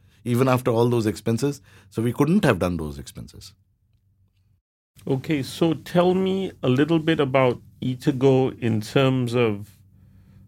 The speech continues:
Speaker 2: um, when we,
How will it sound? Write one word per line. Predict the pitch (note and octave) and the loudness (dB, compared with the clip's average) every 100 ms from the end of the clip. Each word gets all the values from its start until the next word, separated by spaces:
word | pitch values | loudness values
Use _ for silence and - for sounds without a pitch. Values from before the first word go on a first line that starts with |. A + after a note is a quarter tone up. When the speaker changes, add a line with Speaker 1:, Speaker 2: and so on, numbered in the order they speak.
| - - | -20 -4
Speaker 2:
um, | A2+ A2 G2+ G#2 G2 - - - - - - - - _ - - _ - _ - - _ _ _ _ _ _ _ _ _ - - _ _ - | 2 2 0 -4 -6 -10 -18 -20 -20 -20 -20 -20 -20 _ -20 -20 _ -20 _ -20 -20 _ _ _ _ _ _ _ _ _ -20 -20 _ _ -6
when | A2+ C#3+ D#3 | 2 2 2
we, | E3+ G#3+ G#3+ | 0 0 -2